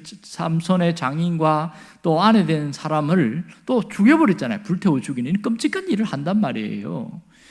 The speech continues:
그럴 때에 이 사람들도 복수한 것이 정당하지 않을까?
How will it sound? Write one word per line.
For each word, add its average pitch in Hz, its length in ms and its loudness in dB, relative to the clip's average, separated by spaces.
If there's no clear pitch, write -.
그럴 277 200 -4
때에 127 540 -2
이 240 260 4
사람들도 254 960 0
복수한 220 440 2
것이 196 440 0
정당하지 208 600 0
않을까? 147 560 -2